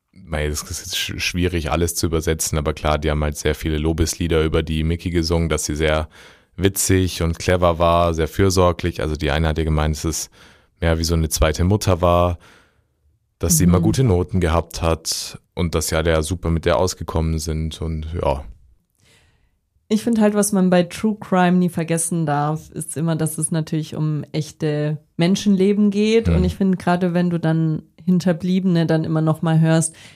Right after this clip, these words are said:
Speaker 2: wird man schon immer noch mal ein bisschen emotionaler, weil dann natürlich ein bisschen so diese Barriere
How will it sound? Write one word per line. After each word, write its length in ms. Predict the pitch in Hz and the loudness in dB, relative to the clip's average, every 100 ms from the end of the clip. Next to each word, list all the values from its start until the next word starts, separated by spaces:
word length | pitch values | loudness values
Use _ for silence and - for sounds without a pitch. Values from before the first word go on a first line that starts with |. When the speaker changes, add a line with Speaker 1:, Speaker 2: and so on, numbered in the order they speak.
| _ _ - | _ _ 0
Speaker 2:
wird 160 | 226 233 | 2 4
man 140 | 233 | 2
schon 200 | 220 240 | 2 0
immer 160 | 226 233 | 2 2
noch 160 | 220 202 | 2 2
mal 100 | 202 | 0
ein 60 | |
bisschen 280 | 208 208 214 | 0 -2 -2
emotionaler, 840 | - 190 180 - 185 156 175 202 175 | 0 -2 -2 -2 0 2 4 2 2
weil 180 | 175 | 0
dann 220 | 160 165 175 | 0 -2 0
natürlich 440 | 170 - 180 - | -2 -2 -6 -6
ein 20 | |
bisschen 280 | 170 - 180 | -12 -4 -4
so 120 | 165 | -2
diese 400 | 160 175 160 165 | -4 -2 0 0
Barriere 880 | 160 156 156 156 156 156 151 151 147 | 2 0 2 4 2 2 0 0 -2